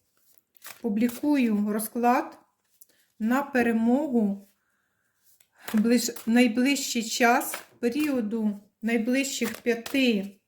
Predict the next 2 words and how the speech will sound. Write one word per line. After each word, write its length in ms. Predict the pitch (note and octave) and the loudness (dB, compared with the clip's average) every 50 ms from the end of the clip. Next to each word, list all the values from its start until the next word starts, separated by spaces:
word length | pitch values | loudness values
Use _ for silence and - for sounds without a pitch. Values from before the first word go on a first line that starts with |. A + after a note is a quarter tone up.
| _ _ | _ _
місяців. 880 | - G#3+ A3+ A#3+ B3 C4 C4+ C4 - C#4+ - - - - A#3 A3 G3+ F#3 - - _ _ _ _ _ _ _ _ _ _ _ _ _ - _ _ _ _ _ - - - - _ - - _ | -2 0 4 4 4 4 2 -2 -8 -10 -8 -8 -6 -4 -2 -4 -4 -4 -6 -14 _ _ _ _ _ _ _ _ _ _ _ _ _ -20 _ _ _ _ _ -14 -14 -14 -14 _ -20 -20 _
Побачимо, 880 | _ C4+ A3+ G#3+ C4 C4 C4 C4 - - G#3+ A3 G#3+ G3+ G3 G3 - | _ -2 0 2 2 2 2 0 -4 -4 0 0 0 0 -2 -4 -8